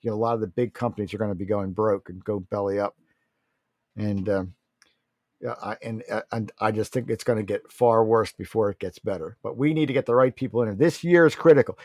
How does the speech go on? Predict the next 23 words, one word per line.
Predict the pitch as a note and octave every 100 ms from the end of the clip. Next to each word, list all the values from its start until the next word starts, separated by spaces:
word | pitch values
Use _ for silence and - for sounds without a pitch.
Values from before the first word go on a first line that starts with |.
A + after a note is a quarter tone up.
| -
This | C#3 D#3 -
year, | D3 C#3 B2
if | B2+ -
we | A#2 C#3
don't, | D#3+ D3 - _ _ _ _ _ -
if | B2
we | E3
don't | D3+ _
ace | D3+ D3 -
the | A2+
House | A#2 C#3 C#3 -
and | - C#3+
the | C#3+
Senate | - D3 C#3+ A#2+ -
this | C3 -
year, | C3+ B2 F2+ - _ _ _ _ _
if | G#2+ -
we | C#3 D3
don't, | C3+ B2 _ _ _ _ _ _ _ _ _ _ _ _ _ _ _ _ -
if | A#2 _
we | C#3 D3+
don't | C#3 B2+ -
totally, | - D3 D#3 D3 C#3 A#2+